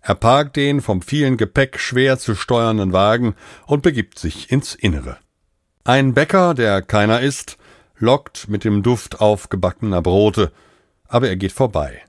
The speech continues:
In den saisonal abwegig eingeräumten Regalen, die perversen Überfluss vermitteln,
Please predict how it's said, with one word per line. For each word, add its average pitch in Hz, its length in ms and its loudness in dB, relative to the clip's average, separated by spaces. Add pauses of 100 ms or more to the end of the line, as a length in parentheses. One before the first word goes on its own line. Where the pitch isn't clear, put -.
(680)
In 123 180 2
den 147 460 2
saisonal 120 560 0
abwegig 117 760 -2
eingeräumten 110 680 2
Regalen, 110 680 2 (320)
die 104 80 -2
perversen 123 680 0
Überfluss 160 580 0
vermitteln, 127 600 0